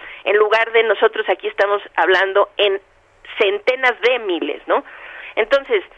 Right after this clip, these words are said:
este, no, hay que tener modelos, vamos a decir, Nueva Zelanda,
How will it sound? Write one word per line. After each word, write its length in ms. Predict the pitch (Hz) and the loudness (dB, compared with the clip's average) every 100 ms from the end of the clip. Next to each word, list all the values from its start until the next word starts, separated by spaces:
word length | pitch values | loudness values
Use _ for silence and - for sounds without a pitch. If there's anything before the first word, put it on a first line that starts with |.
| - - _ - | -20 -20 _ 2
este, 720 | 214 208 202 - 214 202 202 | 4 4 2 -4 0 2 4
no, 140 | 254 202 | 4 4
hay 140 | 185 - | 2 2
que 240 | 311 269 | 4 4
tener 380 | - 226 233 247 | 2 0 2 2
modelos, 440 | 247 233 233 226 226 - | 4 2 4 2 0 -12
vamos 280 | 180 214 220 | -4 -2 2
a 40 | 202 | 0
decir, 280 | - 233 | 0 -6
Nueva 260 | 226 190 170 - | 2 4 4 2
Zelanda, 460 | 165 196 220 214 | 2 4 2 2